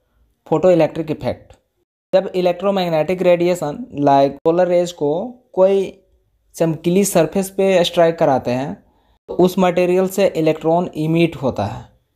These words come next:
जिसको फोटो इलेक्ट्रॉन बोलते हैं। And जिस इफेक्ट के कारण इलेक्ट्रॉन्स इमिट होता है उसको photoelectric effect बोलते हैं।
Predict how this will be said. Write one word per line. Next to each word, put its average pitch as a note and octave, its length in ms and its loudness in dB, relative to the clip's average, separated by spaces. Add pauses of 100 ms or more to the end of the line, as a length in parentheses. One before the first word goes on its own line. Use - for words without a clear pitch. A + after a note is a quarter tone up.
(420)
जिसको D3 300 0 (120)
फोटो D#3+ 300 2
इलेक्ट्रॉन D#3 460 0
बोलते A2 300 -4
हैं। A#2+ 180 -12 (920)
And C3+ 220 0
जिस F#3 260 0
इफेक्ट F#3+ 280 -2
के F#3+ 140 -4
कारण F#3 400 2 (120)
इलेक्ट्रॉन्स F3 540 0 (100)
इमिट F3+ 360 2
होता B2+ 240 -4
है D#3 220 -10 (520)
उसको D3+ 280 2 (200)
photoelectric E3+ 680 0
effect D3 220 -6
बोलते A2+ 380 -2
हैं। A#2+ 200 -10